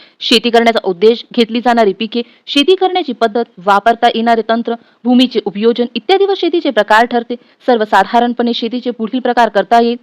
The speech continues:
या प्रकारे शेतीचे दोन प्रकार पडते, निर्वाह शेती आणि व्यापारी शेती. निर्वाह शेतीचे सुद्धा दोन प्रकार आहे, स्थलांतरित शेती आणि सखोल शेती.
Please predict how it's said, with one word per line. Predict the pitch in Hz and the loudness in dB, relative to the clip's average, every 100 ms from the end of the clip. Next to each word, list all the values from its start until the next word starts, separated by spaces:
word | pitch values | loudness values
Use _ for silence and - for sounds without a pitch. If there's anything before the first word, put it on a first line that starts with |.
| _ _ _ _ _ _ _ | _ _ _ _ _ _ _
या | 220 247 320 | -4 -2 0
प्रकारे | 330 339 269 | 0 2 2
शेतीचे | 202 208 214 233 | 0 -4 -4 -6
दोन | 214 190 240 | -4 -2 -2
प्रकार | 240 190 196 233 | -2 0 2 2
पडते, | 233 214 226 - _ _ - | 0 -2 -6 -8 _ _ 0
निर्वाह | 202 190 220 226 | 2 4 2 0
शेती | 226 220 226 | -4 -6 -4
आणि | 240 202 | -2 -2
व्यापारी | 185 185 214 226 | -2 2 2 0
शेती. | 233 220 226 _ _ - | -6 -10 -12 _ _ 0
निर्वाह | 254 269 349 349 | 2 2 0 0
शेतीचे | 349 339 339 | -2 -2 -2
सुद्धा | 320 277 - 233 | -4 -10 -12 -6
दोन | 247 | -4
प्रकार | 254 196 208 220 | -2 0 2 4
आहे, | 226 226 - _ _ | 2 -2 -12 _ _
स्थलांतरित | - 214 208 220 226 233 | 0 2 2 0 -2 -2
शेती | 233 226 226 | -4 -2 0
आणि | 262 247 | 0 0
सखोल | - 208 214 220 | -4 -2 0 0
शेती. | 220 226 226 | -2 -6 -8